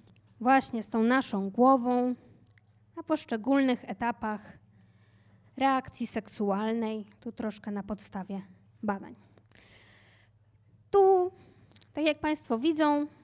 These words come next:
są zaznaczone obszary, które ulegają dezaktywacji w momencie, kiedy jesteśmy wpatrzeni w obiekt naszej miłości.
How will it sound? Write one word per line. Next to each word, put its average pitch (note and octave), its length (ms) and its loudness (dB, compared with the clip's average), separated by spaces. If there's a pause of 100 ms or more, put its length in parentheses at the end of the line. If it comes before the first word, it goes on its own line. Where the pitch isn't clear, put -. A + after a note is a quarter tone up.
(380)
są D4 220 2
zaznaczone C#4 640 2
obszary, C#4 560 4
które C4+ 560 2 (100)
ulegają C4+ 600 0
dezaktywacji C#4+ 1000 0 (1200)
w - 60 -4
momencie, E4 680 4
kiedy C4 600 4 (200)
jesteśmy C4 600 -2
wpatrzeni C4+ 1120 0 (140)
w - 160 -20
obiekt A3+ 600 0
naszej A3+ 400 -2
miłości. G#3 680 -4